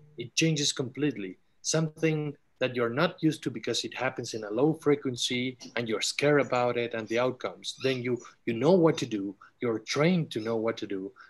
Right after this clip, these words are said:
You're relaxed because you have a, the correct mindset. And then everything changes, right? So just to finish, you know, these are, these are objective, uh, outcomes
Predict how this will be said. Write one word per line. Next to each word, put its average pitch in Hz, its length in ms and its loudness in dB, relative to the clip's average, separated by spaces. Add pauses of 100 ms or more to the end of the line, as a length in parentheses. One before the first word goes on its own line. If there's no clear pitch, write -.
You're 113 260 0
relaxed 107 540 -2
because 110 440 -2
you 107 80 -4
have 110 200 -4
a, 101 100 -10 (120)
the 104 80 -6
correct 117 380 -6
mindset. 143 440 -4 (480)
And - 100 -10
then 170 180 2
everything 160 420 0
changes, 160 480 -4
right? 110 220 -4 (400)
So 156 200 2
just 151 260 0
to 196 60 -2
finish, 160 600 0
you 151 80 0
know, 151 180 0
these 160 220 0
are, 170 160 4
these 156 220 -2
are 156 400 0
objective, 127 600 0 (400)
uh, 120 100 -2 (140)
outcomes 131 680 -2